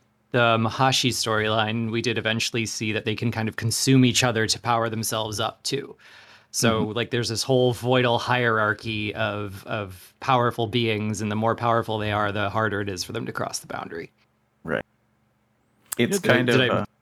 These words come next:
Speaker 1: did I miss anything?
Speaker 3: It,
Speaker 2: No,
Speaker 3: it,
Speaker 2: I think that that's
Speaker 3: it
Speaker 2: a great
Speaker 3: reminds me
Speaker 2: Yeah.
Speaker 3: too, um, one of the, the millions of questions we've asked Koji over the years, right? It's always like, "When will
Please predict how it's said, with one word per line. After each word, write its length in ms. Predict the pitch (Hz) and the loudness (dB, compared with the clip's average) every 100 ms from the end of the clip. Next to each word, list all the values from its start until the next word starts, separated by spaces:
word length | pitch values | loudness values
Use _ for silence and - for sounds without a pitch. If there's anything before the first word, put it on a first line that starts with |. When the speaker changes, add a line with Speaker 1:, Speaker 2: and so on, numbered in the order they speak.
| - | -8
Speaker 1:
did 80 | 107 | 0
I 20 | |
miss 180 | 127 135 | 2 4
anything? 380 | 156 170 175 117 - - - - | 4 4 2 -2 -10 -20 -20 -2
Speaker 3:
It, 100 | 175 | 4
Speaker 2:
No, 180 | - 180 | 6 8
Speaker 3:
it, 20 | |
Speaker 2:
I 80 | 135 | 6
think 200 | 185 175 | 2 0
that 120 | 147 | 4
that's 180 | 180 196 | 4 6
Speaker 3:
it 40 | 202 | 6
Speaker 2:
a 40 | |
great 100 | 190 | 6
Speaker 3:
reminds 480 | 147 127 156 214 156 | 4 4 2 0 0
me 80 | 120 | 0
Speaker 2:
Yeah. 60 | - 120 | 2 2
Speaker 3:
too, 280 | 139 107 95 - _ | 2 0 -4 -8 _
um, 440 | 110 104 104 101 104 _ | 0 2 0 -4 -10 _
one 200 | 113 123 | -2 -2
of 140 | 123 | 0
the, 140 | 113 104 | 2 2
the 160 | 104 | 2
millions 480 | 110 107 98 104 107 | 0 2 2 0 -2
of 140 | 104 95 | -4 -2
questions 380 | 95 90 101 | -4 -4 -6
we've 140 | 92 90 | -8 -6
asked 320 | 87 90 - | -6 -8 -8
Koji 320 | - 90 98 | -6 -6 -6
over 140 | 90 90 | -8 -8
the 80 | 92 | -8
years, 300 | 92 90 92 | -8 -6 -4
right? 140 | 101 | -4
It's 140 | 101 | -4
always 220 | 120 113 113 | -2 -2 0
like, 220 | 117 120 - - _ | 0 -2 -12 -20 _
"When 240 | 165 277 285 | 2 4 6
will 240 | 208 - | 6 4